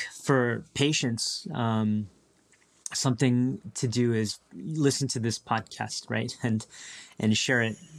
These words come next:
uh, with your community of I B D friends and family, because even though treat to target is a concept, um, that's been around for a long time,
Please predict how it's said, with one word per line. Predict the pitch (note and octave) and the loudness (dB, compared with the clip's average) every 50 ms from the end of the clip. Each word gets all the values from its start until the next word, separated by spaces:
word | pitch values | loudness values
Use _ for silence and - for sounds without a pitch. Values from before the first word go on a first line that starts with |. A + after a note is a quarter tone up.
| - C#3+ | -10 -4
uh, | B2 A2+ A2 | -2 0 0
with | G#2+ A2 G#2+ - | 0 0 0 0
your | A#2 G#2+ | -2 -2
community | - - A2+ A2 A2 G#2+ G#2 G#2 G#2+ G#2+ G#2+ G#2+ - | 0 0 0 2 2 2 2 0 -2 -2 -4 -8 -8
of | - G#2+ G#2 G#2 G#2 G#2 G#2 G#2+ G#2 - - - | -6 -4 -4 -2 -4 -4 -8 -10 -12 -14 -10 -4
I | - A2 | -2 0
B | G#2 G#2+ | 0 2
D | G#2 G#2+ | 0 -2
friends | - - A2 G2+ G#2 G#2 G2+ - | -2 -2 -4 -4 -4 -4 -6 -8
and | A2+ A2+ G#2+ | -8 -8 -6
family, | - A2+ A2 A2 A2 G#2+ G#2+ G#2 - - _ _ _ _ _ _ - - - - - B2+ A#2 | -4 -2 -2 0 -2 -2 -4 -6 -8 -12 _ _ _ _ _ _ -20 -20 -20 -8 -4 -2 2
because | A2 B2+ B2 A2+ - - B2 A2+ G#2 G2 A2 - - - _ _ _ - | 4 4 2 2 2 0 0 0 0 -2 -6 -10 -14 -18 _ _ _ -2
even | - F3+ D#3+ F3 A3 G#3+ F#3+ | 2 4 6 6 6 6 4
though | E3+ D#3+ D3+ D3 C#3 C3+ C3+ C3 C#3+ | 4 4 2 2 2 0 0 -2 -4
treat | - - - D3 D3 - | -6 -2 0 0 0 0
to | - B2 | -2 -4
target | - - - B2+ C3+ C3+ B2 A#2+ A2+ G2+ - - _ - - | -4 -2 0 0 0 2 0 0 -2 -2 -6 -12 _ -8 -2
is | B2+ B2+ B2+ G#2 A2 | 2 2 2 2 0
a | A2+ | -2
concept, | - - - A2+ A#2 A#2+ - - A#2+ A2 A2 A2 - - - - - _ _ _ _ _ _ _ _ _ | -2 -2 -2 0 0 0 0 0 0 0 0 -2 -4 -8 -14 -16 -16 _ _ _ _ _ _ _ _ _
um, | A2+ G#2+ G#2+ G#2+ G#2+ G#2 G#2 G#2 G#2 G2+ | 2 2 2 2 2 0 0 0 -2 -2
that's | G2+ A2 G#2+ - | -2 -2 -4 -4
been | - _ B2+ A#2 A#2 | -4 _ 2 2 4
around | A2+ A2 A2 A#2+ C3+ C3+ A#2+ | 4 2 2 2 0 -2 -2
for | - A#2 | -2 -2
a | G#2+ | 0
long | G2+ G#2 G#2 G#2+ | 0 0 0 -2
time, | G#2+ - - - C3 C#3+ B2+ G#2+ G2 G2+ G2+ G#2+ | -2 -4 -4 -2 -2 0 0 -2 -2 -4 -6 -10